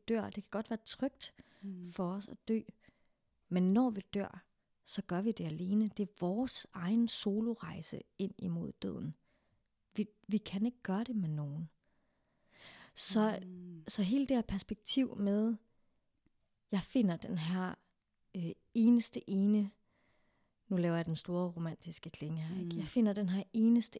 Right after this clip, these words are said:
Speaker 1: ene, og så går vi igennem livet sammen.
Speaker 2: Mm.
Speaker 1: Og så bliver vi gamle, og jeg sidder på en veranda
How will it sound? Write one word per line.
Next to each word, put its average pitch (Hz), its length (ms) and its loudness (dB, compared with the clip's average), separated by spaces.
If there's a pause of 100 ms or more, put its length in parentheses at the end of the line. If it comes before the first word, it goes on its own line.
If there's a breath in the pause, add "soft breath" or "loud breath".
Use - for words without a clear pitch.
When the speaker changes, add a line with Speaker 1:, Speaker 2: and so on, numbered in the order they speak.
Speaker 1:
ene, 190 400 -2 (100)
og 185 80 -6
så 214 100 -6
går 208 120 -4
vi 190 100 -4
igennem 190 380 0
livet 180 380 -2
sammen. 202 500 -6 (420 loud breath)
Speaker 2:
Mm. 185 120 -10
Speaker 1:
Og 180 60 -4
så 185 100 0
bliver 185 160 -4
vi 190 80 -4
gamle, 190 520 -2 (180)
og 185 120 -4
jeg 180 140 -2
sidder 208 280 -2
på - 160 -6
en 170 140 -2
veranda 180 500 -4